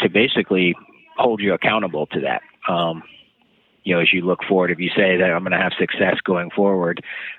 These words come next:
uh, and I'm gonna use these funds for success, to be successful, then, you know, they wanna, you know, monitor that on a quarterly basis. So I'm not sure exactly what the default terms are,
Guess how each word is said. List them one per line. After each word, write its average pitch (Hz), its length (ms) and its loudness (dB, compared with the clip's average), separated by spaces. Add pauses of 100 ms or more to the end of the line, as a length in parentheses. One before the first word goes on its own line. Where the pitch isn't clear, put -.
uh, 85 120 0
and 82 120 -2
I'm 85 80 -4
gonna 87 120 -4
use 85 220 -2
these 90 220 0
funds 90 340 0
for 92 220 2
success, - 360 0 (180)
to 87 80 -4
be 85 200 -4
successful, 95 540 0
then, 87 220 -2 (320)
you 95 100 0
know, 87 60 0
they 90 100 4
wanna, 87 340 0 (440)
you 101 160 0
know, 87 60 2
monitor 95 480 2
that 90 200 2
on 87 140 0
a 85 40 -2
quarterly 82 440 -2
basis. 85 400 -6 (580)
So 85 300 0 (240)
I'm 117 80 0
not 113 180 2
sure 107 200 4
exactly 95 380 2
what 92 220 4
the - 80 2
default - 480 2
terms 87 340 0
are, 82 300 2